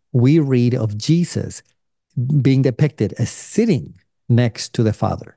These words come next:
not standing. I can give you examples. That would be like Psalm one ten, uh, Hebrews chapter one, verse three, Ephesians chapter one, verses twenty, twenty-one. Um, but in this case,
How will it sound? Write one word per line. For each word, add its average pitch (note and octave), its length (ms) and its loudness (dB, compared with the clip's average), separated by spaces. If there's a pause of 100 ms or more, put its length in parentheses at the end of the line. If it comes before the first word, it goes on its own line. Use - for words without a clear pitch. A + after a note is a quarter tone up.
(120)
not A#2 280 2
standing. C#3+ 720 -2 (240)
I C#3 100 4
can C3 160 2
give B2 160 2
you B2+ 80 2
examples. B2 500 -2
That A#2 100 -2
would A2+ 100 -2
be A2+ 80 0
like G2+ 200 -6
Psalm B2+ 420 0
one A#2 240 0
ten, A#2 500 0 (420)
uh, A2 120 -2
Hebrews C3 760 0
chapter A#2+ 320 -4
one, A#2 240 -2
verse G#2+ 240 -6
three, B2+ 500 -2
Ephesians C#3 680 -2
chapter A#2 360 -2
one, A2+ 300 0
verses A2 300 -6
twenty, A2+ 260 0
twenty-one. A2 760 -2 (720)
Um, G#2 360 -2 (800)
but C3 220 0
in B2 160 -2
this A#3 240 -2
case, F#2+ 560 -10